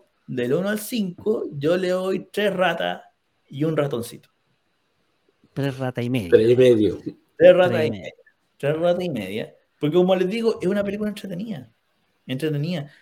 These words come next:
Speaker 1: Los personajes están, eh, Pierce Brosnan como el Doctor Fate en realidad se lleva la película, eso es verdad.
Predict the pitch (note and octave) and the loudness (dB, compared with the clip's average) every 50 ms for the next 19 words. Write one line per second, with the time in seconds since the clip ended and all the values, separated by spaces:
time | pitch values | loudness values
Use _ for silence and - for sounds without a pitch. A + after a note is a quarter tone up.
0 | _ - - C3+ - - D#3+ D#3 D3+ E3+ E3+ G3 G3 - G#3 F#3+ F#3+ F#3 F#3+ - | _ -2 0 0 0 2 0 0 0 0 -2 -2 -2 -2 -4 -6 -4 -6 -6 -6
1 | A2+ A2 - - - D#3+ D#3+ C#3 A2+ A2+ B2+ D3 C#3+ D3 E3+ D#3+ D3 D3+ C3+ A#2 | -8 -8 -2 4 8 8 8 8 6 4 4 4 4 4 0 -4 -4 -4 -4 -4
2 | A2 G#2+ A#2+ C3 - - C3 B2+ - - C#3+ D3 D3 C#3 B2+ A#2 A2 A2 A#2 B2+ | -2 0 -2 -2 -2 -4 -8 -8 -6 -4 -4 -2 -2 -2 0 0 0 0 0 -2
3 | - - G#2+ G2+ G2+ G2+ A2 A2+ - - C3 C#3 - G2 F#2+ F#2 G#2+ - A#2+ G#2 | -2 -6 -6 -6 -4 -2 -2 -2 -2 -4 -6 -6 -4 -6 -6 -6 -6 -8 -10 -10
4 | G2 - F2 - - F2+ F2 | -10 -12 -18 -16 -16 -18 -18